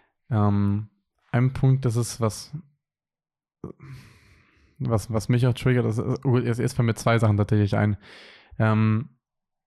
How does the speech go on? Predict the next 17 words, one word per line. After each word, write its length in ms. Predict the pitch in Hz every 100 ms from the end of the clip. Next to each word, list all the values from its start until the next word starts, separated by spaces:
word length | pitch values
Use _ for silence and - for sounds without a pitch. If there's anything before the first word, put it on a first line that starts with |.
| _ _ _ -
über 100 | 120
die 80 | 117
eine 280 | 123 123 117
Sache 580 | 120 113 120 117 117 - - 139 _
würde 360 | 127 131 123 127
ich 80 |
jetzt 140 | 131 131
hier, 120 | 120
glaub 140 | 113
ich, 100 | 113
nicht 320 | 117 127 131 127
reden 260 | 127 127
wollen. 260 | 123 139 135
Die 100 | 117
andere 260 | 123 123 120
Sache, 400 | 117 123 123 - - - _ _ _ 117
ähm, 540 | 110 107 107 110